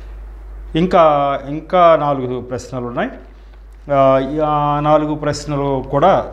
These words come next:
ఆ, మీకు తెలియపరుస్తాను. ఇప్పుడైతే ఆ రెండు ప్రశ్నలు నేను ఏం చెప్పాను అన్నది ఏంటి అంటే, మొట్టమొదట మీరు క్రైస్తవులు అందరినీ, ఆ, మభ్యపెడుతూ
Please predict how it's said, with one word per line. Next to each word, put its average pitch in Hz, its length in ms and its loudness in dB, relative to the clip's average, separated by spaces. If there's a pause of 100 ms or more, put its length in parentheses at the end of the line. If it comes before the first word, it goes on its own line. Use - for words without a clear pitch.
(100)
ఆ, 120 260 -4
మీకు 113 260 -4 (300)
తెలియపరుస్తాను. 123 800 -2 (520)
ఇప్పుడైతే 180 480 2
ఆ 156 140 6
రెండు 156 240 -2
ప్రశ్నలు 165 600 -6
నేను 139 160 -4
ఏం 139 280 -4
చెప్పాను 139 440 -2
అన్నది 131 280 0
ఏంటి 127 280 0
అంటే, 165 360 -4
మొట్టమొదట 143 540 0 (880)
మీరు 127 460 2 (120)
క్రైస్తవులు 147 880 0 (1040)
అందరినీ, 139 640 2 (380)
ఆ, 123 340 -6
మభ్యపెడుతూ 127 840 0